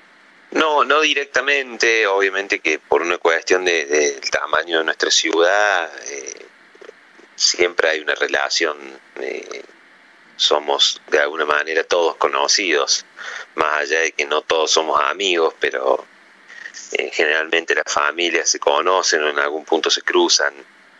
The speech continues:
Eh, era una ciudad en ese momento de unos cuarenta y cinco mil habitantes, hoy somos sesenta mil. Y,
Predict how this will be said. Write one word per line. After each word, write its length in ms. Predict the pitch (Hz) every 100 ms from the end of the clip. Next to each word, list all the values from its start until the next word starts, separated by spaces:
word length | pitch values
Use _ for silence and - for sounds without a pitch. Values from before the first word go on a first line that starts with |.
| _ -
Eh, 340 | - 71 69
era 120 | 69 71
una 300 | 65 - -
ciudad 420 | 78 71 80 80
en 80 | 78
ese 200 | - 76
momento 420 | 73 80 82 76
de 80 | 71
unos 140 | 67
cuarenta 340 | 69 65 69
y 40 | -
cinco 260 | 76 73
mil 180 | 73 73
habitantes, 600 | 69 69 92 92 85 67
hoy 180 | 69 65
somos 360 | - 71 69 -
sesenta 420 | 65 67 67 69
mil. 440 | 80 85 76 78 - - - - - - - - - - -
Y, 1120 | 92 82 78 76 71 73 69 69 67 65